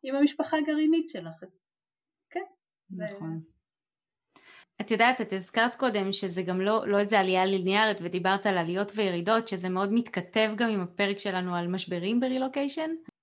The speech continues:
Speaker 3: אבל אני גם חושבת שכשאת, אה, מגדירה את הזהות שלך, כשאת מדברת על הגדרת הזהות, זה גם לא משהו שהוא אי פעם מושלם, מושלם מבחינת, אה, לסיים אותו.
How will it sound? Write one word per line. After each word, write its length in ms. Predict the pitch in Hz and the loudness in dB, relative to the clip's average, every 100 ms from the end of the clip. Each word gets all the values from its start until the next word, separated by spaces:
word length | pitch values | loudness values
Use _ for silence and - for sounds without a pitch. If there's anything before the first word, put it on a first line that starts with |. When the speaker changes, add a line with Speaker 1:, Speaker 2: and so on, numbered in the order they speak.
| _ _ _ _ - | _ _ _ _ 0
Speaker 3:
אבל 220 | 208 202 | 2 4
אני 260 | 208 214 208 | 4 2 2
גם 120 | 208 | 0
חושבת 540 | - 226 254 285 415 | 0 0 2 2 2
שכשאת, 760 | 415 226 202 190 190 220 202 - | 2 4 4 2 0 -2 -2 -2
אה, 180 | 202 190 | -2 0
מגדירה 540 | 196 190 196 185 226 | 0 2 2 6 6
את 100 | 285 | 4
הזהות 400 | 254 185 185 233 | 2 2 0 2
שלך, 200 | 254 240 | 2 2
כשאת 200 | - 196 | 2 -2
מדברת 420 | 196 185 185 226 233 | 0 0 2 2 4
על 100 | 190 | 2
הגדרת 500 | 185 180 180 214 254 | 2 2 4 4 2
הזהות, 600 | 220 185 202 302 330 - - - | 0 0 0 0 -2 -6 -20 -2
זה 140 | - | 2
גם 160 | 208 214 | 6 8
לא 280 | 269 359 359 | 8 8 6
משהו 180 | 359 349 | 4 0
שהוא 340 | 330 285 269 | 2 4 6
אי 200 | 269 285 | 6 6
פעם 240 | 302 302 277 | 8 8 8
מושלם, 800 | 262 - - 269 277 233 180 175 - - | 6 2 -2 4 6 6 2 -4 -10 -8
מושלם 460 | - 208 - 233 | -4 -2 2 4
מבחינת, 500 | 247 247 226 214 233 | 4 4 2 2 2
אה, 300 | 220 196 190 185 | 0 2 2 0
לסיים 460 | 196 196 196 233 | -2 2 6 6
אותו. 260 | 214 - 151 | 4 0 -8